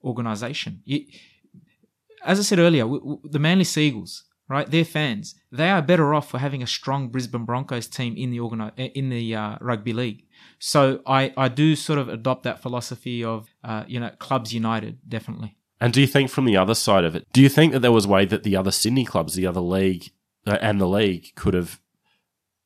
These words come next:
Speaker 2: not been so focused on what the Broncos were doing and just gone along with their business? Like, th-, the way I see it, it's, the way it played out, it seems like the Broncos entering was always gonna lead to Super League because of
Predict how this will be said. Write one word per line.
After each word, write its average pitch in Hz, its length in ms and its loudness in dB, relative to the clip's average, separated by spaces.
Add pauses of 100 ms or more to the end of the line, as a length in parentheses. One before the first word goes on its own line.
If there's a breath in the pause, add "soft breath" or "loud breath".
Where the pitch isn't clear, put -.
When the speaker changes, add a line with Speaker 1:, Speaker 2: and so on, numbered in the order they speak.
(340)
Speaker 2:
not 123 240 4
been 110 160 4
so 95 240 2
focused 101 460 -2
on 90 80 0
what 85 100 -4
the 92 80 -10
Broncos 85 420 -2
were 85 80 -2
doing 82 300 -4
and 85 100 -6
just 87 200 -6
gone 90 180 -2
along 85 200 -6
with 85 100 -6
their 85 160 0
business? - 580 -4
Like, 87 240 -6 (500 loud breath)
th-, - 140 -16
the 120 160 2
way 139 320 6
I 107 160 0
see 107 380 2
it, 92 160 -2
it's, - 540 -4 (600)
the 113 120 0
way 135 180 6
it 120 60 -8
played 104 220 -2
out, 101 140 2
it - 140 -6
seems 110 300 0
like 95 260 0 (500 soft breath)
the 113 80 4
Broncos 104 440 2
entering 92 560 -4 (240)
was 104 160 2
always 101 260 4
gonna 90 180 -2
lead 87 220 0
to - 100 -8
Super 101 360 -2
League 90 160 -2
because 107 340 0
of 104 220 -2